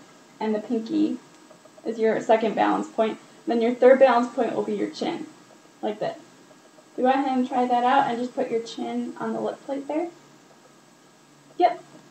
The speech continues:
And when you do that, you also want, um, you're going to be angling downward slightly. And you want your lips to follow it, though. Like, right now, what you're doing is this.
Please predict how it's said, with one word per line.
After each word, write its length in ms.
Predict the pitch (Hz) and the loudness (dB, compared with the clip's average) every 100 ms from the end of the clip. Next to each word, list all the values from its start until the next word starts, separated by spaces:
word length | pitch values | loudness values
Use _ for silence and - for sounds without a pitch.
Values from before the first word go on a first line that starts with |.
| - - - | -20 -20 -6
And 380 | 269 277 277 269 | 2 6 6 6
when 140 | 277 | 6
you 120 | 277 269 | 6 6
do 140 | 277 | 6
that, 300 | 311 330 320 | 10 10 8
you 100 | 285 | 6
also 360 | 269 277 302 285 | 6 6 4 4
want, 360 | 277 262 - | 4 4 0
um, 540 | 240 233 214 208 214 - | -2 0 2 0 -2 -2
you're 140 | 240 | 2
going 160 | 247 247 | 4 4
to 80 | 226 | 2
be 140 | 220 | -2
angling 420 | 220 220 226 220 | 0 0 0 0
downward 720 | 208 190 202 220 247 277 302 - | -2 -2 -2 0 2 2 2 0
slightly. 580 | 277 277 - 311 339 - - - - - - | 0 2 2 2 0 -4 -14 -20 -20 -20 -6
And 300 | 247 247 233 | 2 4 4
you 100 | 254 | 2
want 200 | 269 220 | 4 4
your 80 | 226 | 4
lips 240 | 240 - - | 4 4 -2
to 80 | |
follow 360 | 226 208 185 185 | 2 6 6 4
it, 120 | - | 0
though. 180 | - 120 | -2 0
Like, 180 | 226 220 | 0 0
right 160 | 226 | 0
now, 160 | 226 220 | 0 -2
what 120 | 214 | -2
you're 80 | 240 | -2
doing 220 | 214 208 | -2 -2
is 120 | 208 | -4
this. 480 | 220 202 240 269 - | -4 -2 0 -2 -12